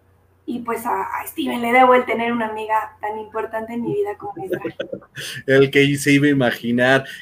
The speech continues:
Speaker 2: que se iba a armar una revuelta, y se voy a armar aquí un sindicato que no hay.
Speaker 1: <laughs> Literal.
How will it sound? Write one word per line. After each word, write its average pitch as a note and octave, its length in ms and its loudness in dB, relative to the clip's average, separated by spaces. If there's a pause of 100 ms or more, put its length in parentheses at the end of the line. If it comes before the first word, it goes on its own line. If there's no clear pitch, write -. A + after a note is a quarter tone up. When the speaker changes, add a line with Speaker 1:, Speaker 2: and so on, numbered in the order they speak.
Speaker 2:
que C3+ 140 2
se D#3 140 -4
iba D3+ 140 6
a C#3+ 40 10
armar C#3+ 440 6
una D#3 280 4
revuelta, C#3+ 680 4
y D#3+ 40 -2
se E3+ 100 0
voy E3 140 6
a E3 60 8
armar D#3+ 320 6
aquí E3 360 2
un F3+ 100 -6
sindicato D#3+ 680 2
que C#3 120 0
no D3+ 160 2
hay. F#3 300 4 (180)
Speaker 1:
<laughs> D4 680 4
Literal. A3+ 680 2